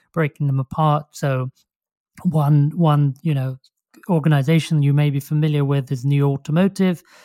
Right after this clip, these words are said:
Um, they recently started really, you know, taking, taking the numbers for,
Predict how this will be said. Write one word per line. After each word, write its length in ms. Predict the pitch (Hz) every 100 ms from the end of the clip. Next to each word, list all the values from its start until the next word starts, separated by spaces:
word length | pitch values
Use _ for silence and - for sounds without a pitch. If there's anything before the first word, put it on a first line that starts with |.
| - -
Um, 260 | 143 131 135
they 120 | 135
recently 480 | 147 147 160 151 139
started 520 | - 147 139 143 127
really, 380 | 147 139 135 131 _ _ -
you 80 | 135
know, 80 | 123
taking, 440 | - 165 - 143 135 _ _
taking 360 | - 165 160 156
the 80 | 143
numbers 460 | 143 143 139 131
for, 180 | - 165